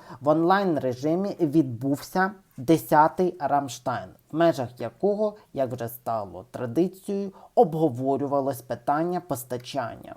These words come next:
Україні більшої кількості зброї. Які ж основні підсумки ми можемо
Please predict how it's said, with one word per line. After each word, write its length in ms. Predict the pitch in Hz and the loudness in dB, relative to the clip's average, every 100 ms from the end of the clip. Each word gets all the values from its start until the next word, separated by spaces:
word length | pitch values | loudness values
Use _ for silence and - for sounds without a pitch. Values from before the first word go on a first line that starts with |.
| - | -18
Україні 640 | 85 127 139 175 185 185 190 - _ 131 | -18 -8 -4 -2 -4 -8 -10 -16 _ -10
більшої 600 | 123 175 127 - - 117 | 0 2 0 -4 -16 -18
кількості 760 | - 135 120 - 120 - 151 - - | -12 -12 -12 -14 -16 -10 -10 -10 -10
зброї. 600 | 139 123 117 110 95 - - - - - | -8 -6 -6 -6 -8 -12 -20 -20 -20 -2
Які 280 | 170 175 254 | 0 2 0
ж 80 | 240 | -2
основні 560 | 208 190 196 185 196 214 | -6 -6 -4 -2 -2 -4
підсумки 840 | - - 196 190 208 196 190 170 | -4 0 0 0 -4 -4 -2 -2
ми 200 | 147 156 | 0 0
можемо 680 | 143 147 156 160 156 156 156 | 0 -2 -2 -4 -2 -4 -6